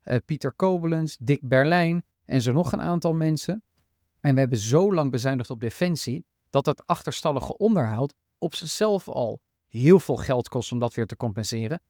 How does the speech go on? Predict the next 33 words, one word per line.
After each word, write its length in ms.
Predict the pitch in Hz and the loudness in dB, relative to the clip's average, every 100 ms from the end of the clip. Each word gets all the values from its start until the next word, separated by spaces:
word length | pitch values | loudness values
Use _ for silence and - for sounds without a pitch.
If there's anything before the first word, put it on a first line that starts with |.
| _ | _
Daar 200 | - 117 | 0 2
hebben 200 | 135 202 | 2 0
we 60 | 180 | -2
extra 280 | 131 - 117 | -4 -4 -6
geld 320 | - 117 - | -4 -4 -4
voor 160 | - 117 | -4 -2
nodig. 400 | 107 113 156 - | 0 -2 -4 -6
Bestaande 520 | 120 - 160 190 160 | -6 -2 -2 0 2
middelen, 520 | 123 147 170 233 302 _ - | 2 2 2 0 -2 _ -14
ook 180 | - 120 | -8 -4
al 80 | |
zouden 360 | 110 120 190 190 | 0 2 2 2
we 60 | 165 | 0
die 80 | |
efficiënter 760 | 139 - 120 - 135 120 110 113 _ - | -4 -6 -4 -2 0 0 -4 -6 _ -6
en 120 | 123 | 0
meer 180 | 123 - | 0 0
afgestemd 680 | - - 135 - 135 117 - | -2 -4 -10 -4 -2 -2 -4
op 220 | - - | -8 -8
elkaar 440 | 123 139 120 107 | -4 -2 -2 -4
uitgeven, 760 | - 165 196 - 165 160 208 226 _ _ _ | -2 -2 -2 -4 -4 -4 -6 -8 _ _ _
zal 300 | 113 131 - | 2 2 4
onvoldoende 500 | 147 123 120 160 113 | -2 -4 -4 -4 -4
blijken 340 | 110 104 - | -4 -6 -6
te 100 | 117 | -6
zijn. 300 | 107 101 98 _ _ _ - | -6 -6 -10 _ _ _ -10
Dus 240 | 127 - | -8 -6
daarom 460 | 113 120 170 175 202 | 0 2 4 2 -2
is 200 | - 104 | -2 -2
Rearm 540 | 110 160 - 135 120 131 | 0 -2 0 2 4 4
Europe 300 | 196 233 - _ - | 4 0 -4 _ -6
absoluut 460 | 175 - 185 160 | -4 -2 -4 -6
cruciaal. 760 | - 143 - 110 110 170 262 | -6 -6 -4 -2 2 0 -2